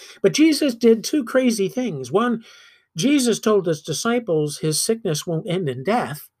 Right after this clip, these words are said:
And two, he stayed right where he was for two more days. The disciples, it appears, were glad they were staying away from Judea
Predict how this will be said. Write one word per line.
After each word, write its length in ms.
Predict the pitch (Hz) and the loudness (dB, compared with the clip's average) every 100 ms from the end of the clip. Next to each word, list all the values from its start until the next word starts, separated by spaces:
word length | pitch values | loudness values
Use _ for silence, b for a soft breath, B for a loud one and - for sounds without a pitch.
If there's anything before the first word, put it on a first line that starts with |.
| _ _ _ _ _ _ | _ _ _ _ _ _
And 140 | 165 | -2
two, 420 | 156 320 254 151 160 | 2 4 4 4 0
he 200 | 165 180 | -2 -4
stayed 360 | - 185 185 | 0 0 2
right 220 | 160 185 | 2 0
where 160 | 208 151 | -2 -4
he 80 | 165 | 0
was 380 | 202 202 139 147 | 2 0 -2 -6
for 200 | 127 147 | -6 -6
two 560 | - - 185 190 220 | -4 0 2 0 -4
more 460 | 208 156 143 147 160 _ | -4 -4 -2 -6 -8 _
days. 580 | 147 135 107 127 - - _ _ _ _ _ _ _ _ _ _ _ | -8 -8 -12 -16 -16 -18 _ _ _ _ _ _ _ _ _ _ _
The 80 | 190 | -2
disciples, 500 | 180 247 277 240 180 | 0 -2 0 2 2
it 100 | 202 | 0
appears, 400 | 160 - 220 185 | -2 0 2 4
were 140 | 156 | 2
glad 400 | 156 180 233 226 | -2 0 0 0
they 120 | 165 151 | 0 0
were 100 | 147 | -2
staying 400 | - 202 196 170 | 0 -2 0 -2
away 200 | 156 160 | -2 -4
from 240 | 165 147 | -6 -8
Judea 640 | 139 151 165 208 151 143 | -6 -6 -4 -4 -2 -4